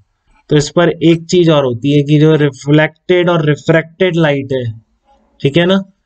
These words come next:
जो reflected और refracted light है, ये दोनों एक दूसरे के क्या होती हैं? perpendicular भी हो जाती है बेटा इस पर। तो इसलिए हम इसका म्यू की, मान लो इसका refractive index mu है, ये आपकी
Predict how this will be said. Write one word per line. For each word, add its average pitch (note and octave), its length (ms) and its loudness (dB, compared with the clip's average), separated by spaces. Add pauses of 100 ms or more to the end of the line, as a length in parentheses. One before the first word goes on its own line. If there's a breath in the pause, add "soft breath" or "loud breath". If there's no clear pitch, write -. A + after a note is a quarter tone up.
(200)
जो D3 160 2
reflected D#3 760 0
और E3+ 160 0
refracted D#3+ 800 -2
light D#3 400 0
है, D#3 160 0 (720)
ये D#3 260 2
दोनों D#3+ 420 0
एक E3 200 0
दूसरे D#3 360 0
के D#3+ 160 2
क्या D#3+ 160 0
होती C#3+ 320 -2
हैं? E3 240 4
perpendicular D3 840 0
भी C#3+ 100 -2
हो C3+ 140 0
जाती A#2 280 -2
है A#2 80 0
बेटा G#2+ 240 -4
इस G#2+ 140 -6
पर। - 140 -20 (460)
तो D3 60 0
इसलिए E3 340 2
हम E3 200 0
इसका D#3+ 380 -2
म्यू D3+ 280 0
की, D#3 160 0
मान D3 200 2
लो D#3 120 2
इसका D#3 220 -2
refractive D3+ 520 -2
index D3+ 360 0
mu C#3+ 200 0
है, D3+ 200 2 (440 soft breath)
ये C#3+ 100 2
आपकी D3 380 0